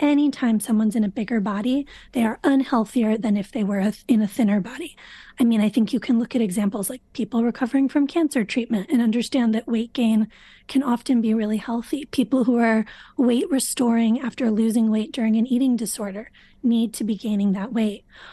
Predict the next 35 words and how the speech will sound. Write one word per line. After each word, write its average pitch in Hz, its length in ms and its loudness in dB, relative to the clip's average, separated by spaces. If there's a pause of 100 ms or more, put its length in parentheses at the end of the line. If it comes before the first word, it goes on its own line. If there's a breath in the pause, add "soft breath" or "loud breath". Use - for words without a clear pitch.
(160 loud breath)
Often 339 320 2
we 269 100 4
congratulate 240 880 0
weight 254 240 0
loss, 196 460 -6
and 247 140 4
we're 247 100 0
congratulating 247 800 2
someone 220 380 0
who's 208 280 -2 (360 soft breath)
going 285 180 2
through 302 140 -2
a 294 40 2
divorce 226 680 0
or 240 160 0
some 262 220 0
sort 254 160 0
of 214 100 -4
traumatic 226 460 0
situation 233 720 0
where 208 100 0
it's 202 160 -6
really 226 180 2
difficult 233 460 -4
for 247 140 -2
them 208 160 2
to 220 180 -2
eat. 262 240 0 (280 loud breath)
You 262 100 2
might 233 160 0
be 262 120 2
congratulating 233 800 0
someone's 220 320 0
eating 240 280 2
disorder 254 640 0